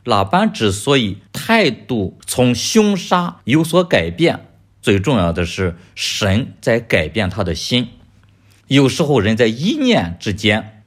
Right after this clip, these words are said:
可能也会担心一些事情对自己不利，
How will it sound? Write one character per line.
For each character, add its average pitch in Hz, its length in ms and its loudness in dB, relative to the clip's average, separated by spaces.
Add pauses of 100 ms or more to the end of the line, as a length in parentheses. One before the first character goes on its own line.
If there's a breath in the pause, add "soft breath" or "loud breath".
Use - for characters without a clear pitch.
(100)
可 110 240 2
能 123 180 0
也 98 220 2
会 127 180 0
担 165 320 0
心 175 360 -2 (120)
一 104 180 -2
些 135 220 0
事 - 220 -4
情 110 180 -4
对 120 180 -2
自 131 220 -2
己 113 160 -4
不 117 160 0
利， 220 360 2